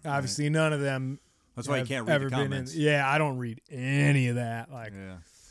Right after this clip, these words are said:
Speaker 1: but, um, I, it wasn't until, that was just one oddball wave, right? And that hit at the perfect time, perfect way, blah, blah, blah. But the next day, when I got into the thick of a really, the, the real eddy that I was in,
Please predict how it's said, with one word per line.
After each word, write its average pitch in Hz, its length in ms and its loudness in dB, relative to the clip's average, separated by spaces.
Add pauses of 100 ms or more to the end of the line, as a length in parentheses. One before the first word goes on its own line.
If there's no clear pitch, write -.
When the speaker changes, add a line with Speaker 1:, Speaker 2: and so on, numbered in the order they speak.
(180)
Speaker 1:
but, 156 280 0
um, 117 460 -4 (1040)
I, 151 840 0
it 151 140 0
wasn't 165 420 2
until, 151 440 2
that 151 200 2
was 180 120 0
just 170 200 -4
one 151 420 2
oddball 127 600 0
wave, 92 360 -10
right? 110 300 -8
And 123 140 -8
that 139 180 -4
hit 151 180 2
at 135 80 -6
the - 60 -16
perfect 156 380 -2
time, 143 260 -4
perfect 131 340 -4
way, 120 200 -4
blah, 110 180 -6
blah, 110 80 -8
blah. 107 280 -8 (500)
But 131 120 2
the 131 60 4
next 135 360 2
day, 147 440 4
when 123 160 -4
I 120 100 -6
got 127 220 -6
into 127 140 -12
the 110 160 -12
thick - 340 0
of 117 140 -10
a 117 60 -12
really, 123 600 -4 (440)
the, 117 160 -8 (180)
the 123 140 -12
real 131 380 -4
eddy 143 340 0
that 110 140 -8
I 107 140 -8
was 107 200 -10
in, 104 360 -10